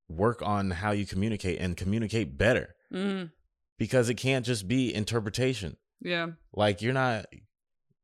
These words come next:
Speaker 1: like, we, we both know English. <laughs> Like, we
Speaker 2: Well,
Speaker 1: both
Speaker 2: I
Speaker 1: speak
Speaker 2: think,
Speaker 1: English.
Speaker 2: well, I, I, I think when people often say never, what they mean is we haven't in a while. However,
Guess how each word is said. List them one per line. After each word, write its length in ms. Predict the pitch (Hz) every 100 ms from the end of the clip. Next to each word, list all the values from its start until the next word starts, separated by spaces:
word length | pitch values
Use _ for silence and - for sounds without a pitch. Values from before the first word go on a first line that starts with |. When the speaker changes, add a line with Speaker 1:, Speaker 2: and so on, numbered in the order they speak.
| _ -
Speaker 1:
like, 180 | 104 101
we, 200 | 127 107
we 240 | 87 117
both 240 | 139 151
know 180 | 135 127
English. 480 | 120 117 80 - - _ _ -
<laughs> 80 | - - - - - - 147 - -
Like, 520 | 147 - 180 139 - - -
we 100 | -
Speaker 2:
Well, 180 | 123 135
Speaker 1:
both 60 | 233
Speaker 2:
I 60 |
Speaker 1:
speak 300 | 233 311 156
Speaker 2:
think, 20 | 151
Speaker 1:
English. 500 | 151 143 110 104 - -
Speaker 2:
well, 100 | 196 -
I, 40 | 208 -
I, 80 | 185 220
I 60 |
think 160 | 220 294
when 120 | 262
people 240 | 185 208
often 220 | 185 185 170
say 160 | 175
never, 400 | 165 180 180 220
what 140 | 190 180
they 100 | 165
mean 180 | 175 175
is 140 | 151
we 120 | 165
haven't 260 | 180 170 160
in 100 | 165
a 60 |
while. 560 | 143 156 160 196 262 294 _ _ _
However, 760 | - 175 190 339 339 160 156 156